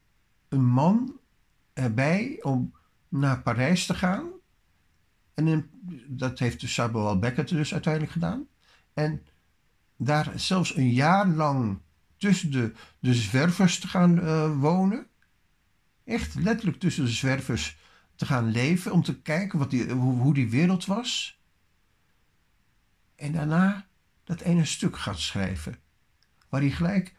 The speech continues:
wereldberoemd mee is geworden. Dat is het verhaal van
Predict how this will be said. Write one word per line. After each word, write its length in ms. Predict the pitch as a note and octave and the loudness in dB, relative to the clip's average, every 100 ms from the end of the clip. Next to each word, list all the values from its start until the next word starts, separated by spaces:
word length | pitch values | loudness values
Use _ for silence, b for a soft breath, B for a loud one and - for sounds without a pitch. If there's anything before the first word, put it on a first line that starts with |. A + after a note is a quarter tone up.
| b | b
wereldberoemd 1040 | - A#2 F3 F#3+ F#3+ F3 - C#3 D#3+ F#3+ F3 | -2 4 6 6 4 0 0 0 2 2 0
mee 140 | G#2 | -4
is 160 | F#2 - | -4 -4
geworden. 400 | F#2 F2 - - _ _ _ _ _ _ _ _ _ _ _ _ _ _ | -4 -6 -8 -16 _ _ _ _ _ _ _ _ _ _ _ _ _ _
Dat 200 | B3+ - | -6 0
is 140 | G3 | 0
het 120 | D3+ | 0
verhaal 400 | - A2+ G2+ G2 | -2 -4 -2 -4
van 280 | G#2 - G#2 | -6 -8 -10